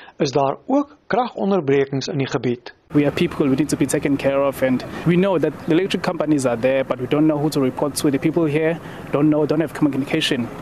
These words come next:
Speaker 2: I feel like the people working there, they're just doing it for themselves. I don't know if they are doing it for the people. Um, we need to empower the youth. The people who understood that it's hard to live without electricity will be here right now fixing it, but there's no one. It's been quiet for two days. You don't see electric companies coming to check around.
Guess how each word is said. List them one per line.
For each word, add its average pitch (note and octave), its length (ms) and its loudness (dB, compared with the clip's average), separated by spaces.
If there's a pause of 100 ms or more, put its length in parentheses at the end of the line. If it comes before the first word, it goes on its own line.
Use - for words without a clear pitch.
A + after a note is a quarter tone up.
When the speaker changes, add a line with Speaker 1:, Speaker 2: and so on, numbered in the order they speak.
(100)
Speaker 2:
I D3+ 80 -2
feel G#3 160 0
like D3+ 100 -2
the E3+ 200 0
people F3 160 0
working C3+ 440 2
there, C3 380 2
they're D#3 200 0
just D#3+ 180 0
doing D#3 160 2
it C#3+ 80 0
for C#3+ 120 -2
themselves. C3 520 0
I B2+ 180 -2
don't D3+ 160 2
know D#3 120 2
if D3+ 140 -6
they D3 100 0
are C3 160 0
doing D#3 160 4
it C#3+ 80 0
for - 80 -4
the B2 80 0
people. D3 420 -2
Um, A#2 140 0 (260)
we E3 60 2
need F#3+ 160 0
to F3 100 0
empower D#3 340 0
the B2+ 120 0
youth. C3+ 380 0
The E3+ 80 2
people - 280 2
who A3 160 4
understood F3 400 0
that D3+ 140 0
it's C3+ 120 0
hard D3 180 0
to C#3 100 -2
live C#3 400 2
without C#3 260 -2
electricity C#3+ 500 0
will C#3 160 2
be C#3+ 120 2
here D3 220 4
right C#3 140 2
now C#3+ 140 2
fixing D#3 420 2
it, D3 120 -2
but C#3+ 160 0
there's C#3+ 140 0
no D#3 140 2
one. C3 220 2
It's B2+ 140 -6
been C#3 160 2
quiet E3 280 0
for D#3 100 -2
two E3 180 0
days. D3 220 2
You C3+ 80 -4
don't D3+ 180 2
see - 140 -2
electric D3 500 -2
companies D#3+ 420 0
coming E3+ 260 0
to D3+ 100 -4
check E3 200 0
around. D3+ 240 2